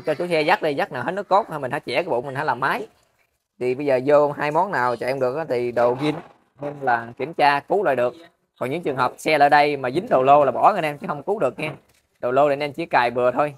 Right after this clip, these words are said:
Đồ lô anh em kim cứu lại thì gấp vô thôi, khỏi mở ra làm chi mất công, cực khổ. Anh em biết đồ lô ở đâu giá trị đâu có đâu, lại đồ nó không có chuẩn, nó không có đạt.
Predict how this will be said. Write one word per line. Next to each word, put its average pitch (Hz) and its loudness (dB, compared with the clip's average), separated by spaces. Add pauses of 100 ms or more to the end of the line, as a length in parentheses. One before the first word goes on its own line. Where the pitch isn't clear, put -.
(120)
Đồ 117 -2
lô 135 4
anh 139 -2
em 147 -6
kim 147 -4
cứu 208 -4
lại 143 -2
thì 127 -4
gấp 127 0
vô 151 0
thôi, 139 -6
khỏi 170 -2
mở 165 0
ra 175 0
làm 123 0
chi 139 -8
mất 170 -8
công, 151 0
cực 123 -14
khổ. 151 2 (400)
Anh 147 -2
em 147 -4
biết 180 -6
đồ 127 2
lô 143 4
ở 139 0
đâu 151 0
giá 165 -2
trị 131 -4
đâu 143 0
có 180 2
đâu, 151 2
lại 120 -4
đồ 120 2
nó 143 -4
không 165 -6
có 175 -4
chuẩn, 156 -4
nó 214 -8
không 196 -8
có 170 -6
đạt. 123 -2